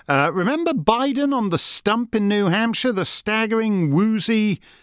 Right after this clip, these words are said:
disaster of, uh, whatever he was in the end, the fifth place, fourth place candidate,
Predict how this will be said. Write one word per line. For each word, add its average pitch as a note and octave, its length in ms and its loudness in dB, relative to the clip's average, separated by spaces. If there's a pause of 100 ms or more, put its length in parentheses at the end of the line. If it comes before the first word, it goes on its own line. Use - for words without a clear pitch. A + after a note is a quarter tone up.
(120)
disaster F#3 960 0
of, B2 240 -2
uh, C#3 180 2
whatever F3 440 0
he G3 100 -2
was F#3 340 -2
in G3 100 -2
the F#3+ 120 -2
end, G3 180 -2
the D#3 60 0
fifth - 380 -6
place, F#3+ 320 -2
fourth F#3+ 340 -4
place F#3+ 260 -2
candidate, F#3 540 -4